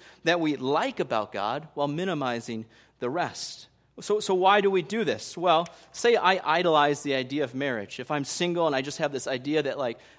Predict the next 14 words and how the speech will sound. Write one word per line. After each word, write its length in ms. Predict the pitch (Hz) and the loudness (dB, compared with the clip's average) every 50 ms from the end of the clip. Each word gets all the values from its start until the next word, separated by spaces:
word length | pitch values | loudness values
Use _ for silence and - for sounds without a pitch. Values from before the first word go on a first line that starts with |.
| _ | _
marriage 380 | - 127 139 147 160 160 156 151 | -2 0 2 4 4 4 2 0
is 100 | 156 143 - | -4 -8 -6
ultimate, 440 | 170 151 143 - - 117 107 92 98 | -6 -6 -6 -6 -8 -12 -10 -10 -10
like, 140 | 113 - | -8 -6
I 60 | 123 117 | -6 -6
have 380 | - - - 151 143 143 - - | -6 -4 -4 -4 -4 -6 -10 -14
to 60 | 147 | -10
be 140 | 135 139 135 | -8 -6 -6
married. 420 | 127 131 131 123 110 101 92 - _ _ _ _ _ _ _ _ _ _ _ _ _ _ _ _ _ _ _ _ _ _ _ _ _ _ - - | -4 -4 -4 -6 -6 -8 -10 -14 _ _ _ _ _ _ _ _ _ _ _ _ _ _ _ _ _ _ _ _ _ _ _ _ _ _ -6 -4
And, 100 | 143 151 | -4 -2
and 140 | - 143 143 | -2 -2 -2
so 140 | - 151 143 | -2 -2 -2
currently 480 | - - - 190 190 196 185 175 165 160 | -4 -4 -4 -2 -2 -2 0 0 0 2
I'm, 160 | 147 151 | 2 0